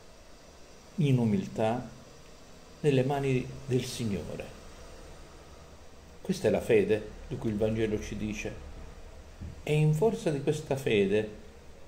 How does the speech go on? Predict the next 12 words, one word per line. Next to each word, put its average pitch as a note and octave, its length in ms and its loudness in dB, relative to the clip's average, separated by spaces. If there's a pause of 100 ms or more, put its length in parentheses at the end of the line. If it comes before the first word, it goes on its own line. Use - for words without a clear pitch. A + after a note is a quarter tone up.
(280)
che C3 160 4
è B2 60 2
dono B2+ 260 4
di G#2+ 160 -2
Dio, G#2 480 0 (720)
che D#3 120 -6
ci - 140 -6
permette C3 640 0
che - 100 -2
la A2+ 140 0
nostra C3 680 0
inutilità A2 920 -2